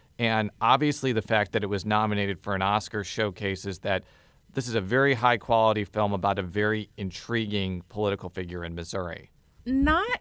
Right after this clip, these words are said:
Speaker 2: every politician gets a film made about them, and, uh, certainly not every state representative gets this type of attention. What makes Bruce Franks so special? Because he does seem to have a much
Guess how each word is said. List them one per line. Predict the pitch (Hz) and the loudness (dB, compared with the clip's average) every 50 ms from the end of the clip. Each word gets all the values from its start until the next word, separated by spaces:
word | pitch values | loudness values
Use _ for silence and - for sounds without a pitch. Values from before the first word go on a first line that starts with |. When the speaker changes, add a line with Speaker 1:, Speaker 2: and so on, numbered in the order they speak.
| - | 0
Speaker 2:
every | 285 302 294 320 320 302 | 0 0 0 0 -2 -2
politician | - 277 262 240 240 240 - 226 214 - 240 233 233 | 0 2 2 2 2 0 -4 -6 -6 -4 -4 -2 -2
gets | 220 208 196 - | -4 -4 -6 -6
a | 196 | -8
film | 185 - - 175 160 165 165 190 240 254 - _ _ _ | -10 -6 -8 -6 -6 -4 -4 -4 -4 -6 -6 _ _ _
made | 269 254 254 233 226 233 | -4 -2 0 0 0 0
about | 226 208 214 226 - | 0 0 -2 -2 -2
them, | - 269 302 339 415 453 - - - - _ - | -2 -4 -4 -4 -4 -10 -12 -16 -20 -16 _ -6
and, | 247 233 233 240 233 233 233 226 226 233 220 - - - _ - | -2 2 4 4 6 6 6 4 2 2 0 -4 -12 -10 _ 0
uh, | 226 220 208 196 190 - | 2 2 2 2 0 -4
certainly | - - - 294 - - 381 403 415 392 | -8 -6 -4 -4 -4 -4 -6 -6 -6 -4
not | 320 254 247 254 - - - | -2 0 0 0 0 0 -2
every | 240 226 233 247 233 226 220 - - _ _ _ _ - | -2 -2 -2 -4 -4 -4 -6 -6 -10 _ _ _ _ -12
state | - - - 226 226 233 - - | -12 -6 -2 0 0 0 -2 0
representative | 208 208 208 - 240 214 - 180 165 170 180 185 214 233 247 269 262 - _ _ _ _ _ 240 | 0 0 0 0 -2 -4 -4 -4 -4 -4 -4 -4 -4 -4 -4 -6 -8 -12 _ _ _ _ _ -10
gets | 226 262 233 233 - - | -4 -4 -4 -4 -4 -6
this | - 254 247 - | -6 -8 -8 -6
type | - 277 262 - | -6 -8 -6 -6
of | 269 262 240 | -8 -6 -6
attention. | 262 247 - 277 262 262 - 311 330 349 - _ - - - - - - _ _ | -8 -8 -8 -8 -8 -8 -8 -8 -10 -10 -12 _ -20 -20 -20 -20 -20 -20 _ _
What | 240 247 330 494 587 - _ | -2 0 0 0 0 -4 _
makes | 403 392 392 381 - - | -2 -2 -2 -2 -4 -10
Bruce | - - 262 262 269 254 - | -10 -6 -4 -4 -4 -4 -6
Franks | - - 208 208 214 226 - | -4 -2 -2 -2 -2 -4 -4
so | - - 190 185 | -4 -4 -4 -4
special? | - - - - 180 175 - - 160 170 170 | -6 -8 -4 -4 -4 -4 -4 -6 -8 -8 -8
Because | 175 190 190 - - 247 233 | -8 -10 -8 -6 -6 -6 -4
he | - 269 | -4 -6
does | 233 - 240 226 233 277 - | -4 0 2 2 2 2 -2
seem | - 320 302 302 | -6 -6 -6 -6
to | 262 277 | -6 -6
have | 233 233 220 214 202 - - | -4 -4 -4 -4 -4 -6 -6
a | 208 196 | -6 -4
much | 196 190 185 185 - - - - - - - | -4 -2 -4 -4 -4 -6 -12 -12 -14 -14 -18